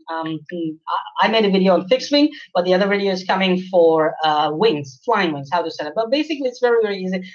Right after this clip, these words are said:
The procedure is the same. You just have to switch the, uh, number two up, and that should be for the wings. So thank you very much for your order. Um,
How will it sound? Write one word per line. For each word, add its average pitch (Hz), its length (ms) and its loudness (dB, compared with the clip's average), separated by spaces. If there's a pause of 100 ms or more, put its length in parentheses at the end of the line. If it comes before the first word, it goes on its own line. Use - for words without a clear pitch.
(120)
The 214 60 -10
procedure 277 380 2
is 240 100 -2
the - 60 -20
same. 240 240 -2
You 220 100 -6
just 220 180 -6
have 196 120 -4
to 196 100 -8
switch 220 280 -6 (200)
the, 185 260 -2
uh, 165 120 -4
number 185 280 0
two 196 300 -10 (100)
up, 175 160 0 (480)
and 175 140 2
that 170 100 4
should 165 220 -6
be 170 320 -2
for 160 200 2
the 156 120 0
wings. 139 360 -6
So 139 200 -16
thank 180 120 -2
you 180 80 -2
very 180 140 4
much 180 160 0
for 180 100 -4
your 185 140 -2
order. 277 240 2 (420)
Um, 226 540 -2